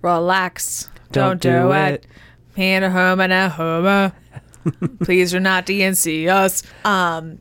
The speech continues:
Speaker 2: I was reading about parody law. I think as long as we switch the words around a little bit, we're
Speaker 1: Oh,
Speaker 2: fine.
Speaker 1: like Weird Al Yankovic's entire
Speaker 2: <laughs> His
Speaker 1: career?
Speaker 2: entire catalog? Yes.
Speaker 1: Terrific. That was my first concert I ever went to.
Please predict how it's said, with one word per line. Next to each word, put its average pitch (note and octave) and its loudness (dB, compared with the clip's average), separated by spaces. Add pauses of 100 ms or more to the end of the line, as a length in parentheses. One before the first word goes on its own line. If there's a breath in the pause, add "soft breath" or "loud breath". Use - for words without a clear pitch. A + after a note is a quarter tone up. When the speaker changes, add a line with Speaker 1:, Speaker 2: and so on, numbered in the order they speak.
Speaker 2:
I C3+ 2
was B2+ 2
reading A#2 2
about A#2+ 2
parody G#2+ 0
law. C#3+ 0
I B2 -4
think A#2+ -2
as C3 -4
long B2 0
as A2+ -4
we G#2 0 (600)
switch - -2
the G#2+ 0
words F#2+ -4
around A#2+ 0
a C3 0
little C3 0
bit, C3+ 0 (840 soft breath)
we're A2+ 2
Speaker 1:
Oh, C4 0
Speaker 2:
fine. A#2 -6 (160)
Speaker 1:
like F#3+ -2
Weird F#3+ 2
Al F3+ 2
Yankovic's F3+ -2
entire E3+ -2
Speaker 2:
<laughs> - -12
His - 2
Speaker 1:
career? F3+ 2
Speaker 2:
entire G#2+ -2
catalog? C3+ -2 (220)
Yes. - -8
Speaker 1:
Terrific. - -10 (180)
That C4 -4
was E4 -2
my F#3 0
first - -4
concert A3 -2
I G#3 0
ever G#3 -2
went A3+ -2
to. E3 -8